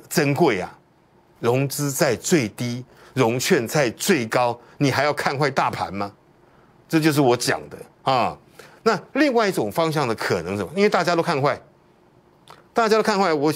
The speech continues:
我认另外一种可能就是大盘什么时候要翻多嘛？确定站上十日均线啊，就翻多啦。今天是不是很明显？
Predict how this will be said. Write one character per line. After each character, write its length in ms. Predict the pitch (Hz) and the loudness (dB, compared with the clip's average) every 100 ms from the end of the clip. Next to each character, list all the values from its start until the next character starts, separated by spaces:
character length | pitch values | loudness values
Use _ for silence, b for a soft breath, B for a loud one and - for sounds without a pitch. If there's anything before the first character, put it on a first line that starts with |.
| - - _ | -4 -14 _
我 160 | - 135 | -2 2
认 220 | 226 196 214 | 2 0 0
另 120 | 220 | 2
外 100 | 196 | 2
一 20 | |
种 140 | 170 | 0
可 140 | 160 123 | 0 -2
能 100 | 123 | 0
就 80 | 156 | 0
是 60 | |
大 240 | 135 190 127 | 0 0 0
盘 160 | 123 | -2
什 120 | 120 | -2
么 80 | 104 | -4
时 80 | 104 | 2
候 80 | 123 | 2
要 60 | |
翻 180 | 117 117 | 2 0
多 160 | 110 107 | 2 2
嘛？ 200 | 95 - _ _ b b b b | 0 -6 _ _ b b b b
确 340 | - 285 247 190 | -2 2 2 2
定 240 | 233 170 | 2 0
站 220 | - 190 | 0 2
上 160 | 185 156 | 0 0
十 180 | - 151 | -2 0
日 160 | 165 | 0
均 240 | - 170 165 | 0 0 2
线 260 | 190 95 - _ - | 2 0 -8 _ -6
啊， 100 | 143 | -2
就 120 | 180 | 0
翻 140 | 160 | 2
多 160 | 156 170 | 2 2
啦。 240 | 175 165 - _ _ _ - - _ - - - _ | 0 -4 -12 _ _ _ -18 -18 _ -16 -14 -14 _
今 160 | - 170 | 0 2
天 80 | |
是 80 | 175 | 2
不 60 | 143 | 0
是 60 | |
很 80 | 104 | 0
明 120 | 107 | -2
显？ 240 | 127 117 | -2 -2